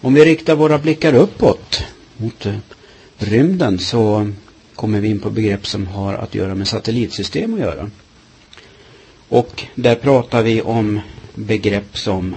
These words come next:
omloppsbana. Omloppsbana hos en satellit som kan vara ekvatoriell, det vill säga den går runt ekvatorn. Den kan vara polar,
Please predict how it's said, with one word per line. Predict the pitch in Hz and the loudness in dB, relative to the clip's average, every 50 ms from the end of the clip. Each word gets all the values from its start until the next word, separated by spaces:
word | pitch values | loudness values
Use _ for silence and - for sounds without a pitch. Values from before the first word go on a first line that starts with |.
| 95 | -4
omloppsbana. | 113 120 113 107 92 90 90 - - - 98 92 104 123 139 165 185 202 202 - - - - - - - - - - - - - - - - - _ _ | -2 -2 0 0 -2 -4 -6 -10 -4 0 2 2 4 4 2 2 0 0 -2 -6 -14 -20 -20 -20 -20 -20 -20 -20 -20 -20 -20 -20 -20 -20 -20 -20 _ _
Omloppsbana | - 127 127 127 117 104 - - - 117 113 117 123 139 143 143 | 0 2 2 2 2 0 -2 -2 0 2 2 4 4 2 2 0
hos | 135 135 131 127 - 139 | -2 -4 -6 -6 -4 -4
en | 135 127 | -4 -4
satellit | 135 131 131 147 131 127 135 175 196 - | -4 -4 -2 -2 0 0 0 0 -2 -4
som | - - 143 127 120 117 | -4 -4 -2 -2 -2 -4
kan | 113 - 120 113 110 107 104 104 104 | -6 -6 -4 -4 -2 -2 -2 -2 -2
vara | 101 101 98 95 101 101 101 101 - - - - - - _ | -2 -4 -4 -4 -4 -4 -6 -8 -12 -18 -20 -20 -20 -20 _
ekvatoriell, | - 107 101 - - - 107 101 98 110 101 92 90 85 80 87 113 156 190 190 185 170 - - - | -8 -8 -8 -8 -8 -6 -6 -6 -6 -6 -6 -6 -4 -4 -4 -2 -2 -2 -2 -2 -4 -8 -12 -18 -20
det | - - | -18 -16
vill | 120 110 | -12 -8
säga | 113 107 | -6 -6
den | 104 101 104 | -4 -6 -6
går | 98 101 104 101 | -6 -6 -6 -6
runt | 104 98 101 101 - - 117 | -4 -4 -6 -6 -8 -12 -16
ekvatorn. | 107 - - 113 104 95 87 - - 98 117 156 180 - - _ - - - - - - - - - - - - | -10 -6 -4 -4 -4 -4 -4 -6 -6 -6 -4 -4 -6 -8 -14 _ -20 -20 -20 -20 -20 -20 -20 -20 -20 -20 -14 -10
Den | 120 107 | -8 -6
kan | 101 107 101 92 | -4 -4 -4 -4
vara | 95 95 95 95 | -4 -4 -4 -4
polar, | 92 - - 110 95 90 92 101 120 147 180 190 180 | -6 -6 -6 -4 -2 -2 0 0 2 2 2 0 -2